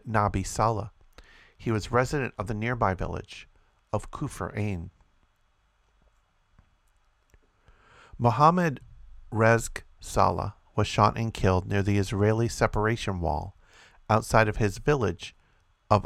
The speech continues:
Al Qadr, south of Bethlehem. The Israeli army claimed that its soldiers shot Salah while he was allegedly throwing a Molotov cocktail at cars on the highway.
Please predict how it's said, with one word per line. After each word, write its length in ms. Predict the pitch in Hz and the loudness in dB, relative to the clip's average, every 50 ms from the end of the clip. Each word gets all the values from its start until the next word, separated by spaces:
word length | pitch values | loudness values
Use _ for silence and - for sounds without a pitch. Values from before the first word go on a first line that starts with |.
| - - | 0 2
Al 300 | 113 117 123 127 135 127 | 4 6 6 6 4 2
Qadr, 480 | - - - 131 127 127 104 92 90 - | -2 -2 2 4 4 4 4 2 -2 -2
south 320 | - - 104 98 - - | 0 2 4 4 4 2
of 120 | 104 92 | -2 2
Bethlehem. 600 | - 104 104 - - 113 95 - 90 85 85 90 - _ _ _ - - _ _ _ _ _ - - _ _ _ _ _ _ - - | 2 2 2 2 0 -4 -2 -2 -4 -4 -6 -10 -16 _ _ _ -20 -20 _ _ _ _ _ -20 -20 _ _ _ _ _ _ -16 -4
The 100 | - 123 | 0 0
Israeli 420 | 117 110 123 139 160 180 175 151 - | 2 4 6 6 6 6 4 4 4
army 280 | - 123 127 127 127 | 4 4 4 2 0
claimed 440 | - - - 104 101 98 101 95 104 | -2 -4 -2 0 0 0 0 0 0
that 120 | 110 101 | 0 0
its 160 | 104 101 - - | 0 -2 -4 -8
soldiers 520 | - - 156 175 170 123 - 104 104 92 | -4 -2 -2 -2 -2 -4 -6 -8 -8 -8
shot 380 | - - - 107 95 - - - | -8 -2 0 2 2 2 0 -4
Salah 540 | - - 127 123 127 120 104 87 - 85 - | -4 2 4 4 4 4 2 -2 -4 -4 0
while 160 | 101 98 95 | 0 0 2
he 120 | 95 110 110 | 2 2 2
was 180 | 104 104 - - | 2 2 0 0
allegedly 640 | - 107 101 104 110 123 120 151 147 131 127 107 98 | 0 0 2 4 4 4 4 2 0 2 2 2 2
throwing 440 | - - 110 110 117 120 120 120 - | 2 2 4 6 6 6 4 0 -4
a 80 | 107 | -4
Molotov 540 | 104 98 95 95 101 101 - - 101 107 - | -2 0 0 0 0 -2 -4 -4 -4 -6 -4
cocktail 540 | - - 117 110 - - - 110 104 98 - _ _ _ _ _ _ _ | -4 -2 -2 -2 -2 -4 -8 -10 -10 -10 -12 _ _ _ _ _ _ _
at 160 | 110 110 - | -6 -6 -6
cars 320 | - - 104 92 87 85 - | -2 0 2 2 2 0 -2
on 140 | 95 90 90 | -4 -4 -4
the 60 | 87 | -2
highway. 540 | 95 104 104 104 101 104 95 85 85 - | 0 2 2 2 2 2 0 -2 -4 -8